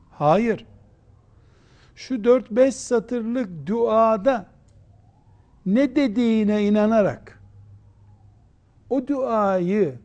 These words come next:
yüreğinden söyleyerek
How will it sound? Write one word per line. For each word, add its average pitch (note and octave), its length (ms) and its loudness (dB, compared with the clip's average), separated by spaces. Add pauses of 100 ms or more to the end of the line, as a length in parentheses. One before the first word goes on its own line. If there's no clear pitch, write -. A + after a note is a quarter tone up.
(260)
yüreğinden A#3+ 800 2
söyleyerek G#3+ 1120 -2